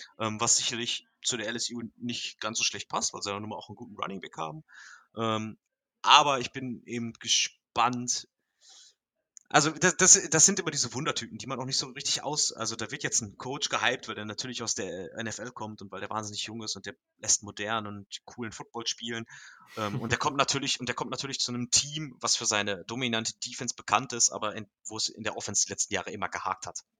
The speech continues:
Speaker 1: Ja?
Speaker 2: Ja.
Speaker 1: Und, äh, es wäre, es w-, es ist für mich immer zu leicht zu sagen, der kommt jetzt und fixt das, weil das hätten sonst so viele andere vor ihm auch schon getan,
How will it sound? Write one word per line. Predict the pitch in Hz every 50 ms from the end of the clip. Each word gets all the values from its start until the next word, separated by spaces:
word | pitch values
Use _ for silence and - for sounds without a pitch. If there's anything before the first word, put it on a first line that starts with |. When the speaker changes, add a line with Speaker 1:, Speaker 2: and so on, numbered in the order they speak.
| _ _
Speaker 1:
Ja? | 92 92 104 120 - _ _ - - -
Speaker 2:
Ja. | - 139 -
Speaker 1:
Und, | - 123 117 113 113 -
äh, | 117 110 110 - _ - - _ _ _ _ _ -
es | 127 - -
wäre, | 170 208 202 - -
es | - 127 -
w-, | 147 160 -
es | - -
ist | - - -
für | 147
mich | 139 165 175
immer | 180 135
zu | - - - 104
leicht | 101 120 131 -
zu | - 123
sagen, | 101 107 107 127 120
der | -
kommt | - - 120 147 -
jetzt | - - -
und | 98 92
fixt | - - 156 - - -
das, | 113 123 - -
weil | - 107 110 214 214 160
das | - 104 101 -
hätten | 139 117 113 120
sonst | 107 113 113 - -
so | - 113
viele | - - 82 - 87
andere | 98 120 113 104
vor | - - 117 110
ihm | 107 98
auch | - 127
schon | - - -
getan, | - - - - 104 98 92